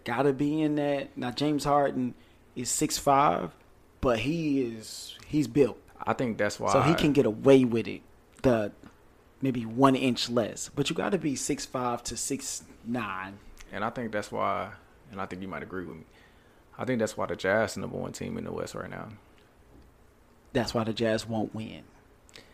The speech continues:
Speaker 2: But that's wh-, I think that's why they're winning, because Mike Conley is playing really well at the point,
Speaker 1: Mm-hmm.
Speaker 2: and Donovan Mitchell is able to play on the wing and play off ball.
Speaker 1: But Donovan Mitchell is still a guy that's six three?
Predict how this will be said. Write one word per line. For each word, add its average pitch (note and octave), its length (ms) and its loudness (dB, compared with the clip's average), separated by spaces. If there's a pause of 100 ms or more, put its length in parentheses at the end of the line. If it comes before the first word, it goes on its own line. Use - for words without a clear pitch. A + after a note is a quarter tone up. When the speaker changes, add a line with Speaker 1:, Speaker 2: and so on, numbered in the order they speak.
(240)
Speaker 2:
But G#2 320 0
that's G#2 160 -2
wh-, - 120 -8
I G2+ 60 0
think G#2+ 180 -2
that's G2+ 140 -2
why F#2+ 120 -4
they're - 160 -8
winning, G2+ 520 -2 (640)
because G2 340 -4
Mike F#2 400 -6
Conley G#2 400 -2
is G2 100 -4
playing F#2 340 -6
really G2+ 220 0
well G#2 260 4
at F#2+ 80 0
the G2 80 -2
point, B2+ 480 -6
Speaker 1:
Mm-hmm. G#2+ 160 -8
Speaker 2:
and D#3 120 -2
Donovan F#2 420 -2
Mitchell F#2+ 260 -6
is E2+ 160 -8
able F2+ 200 -2
to F2+ 60 -4
play F2+ 240 -4
on F2 120 -4
the E2 60 -6
wing F#2+ 340 -6
and F2 80 -8
play F#2+ 160 -4
off E2+ 220 -4
ball. - 360 -4 (360)
Speaker 1:
But C3 120 -4
Donovan D#3 380 0
Mitchell G#3 360 0
is C3+ 100 -2
still - 380 0
a F3 60 2
guy D#3+ 300 2
that's - 480 -4 (640)
six - 400 -2
three? G#3+ 640 2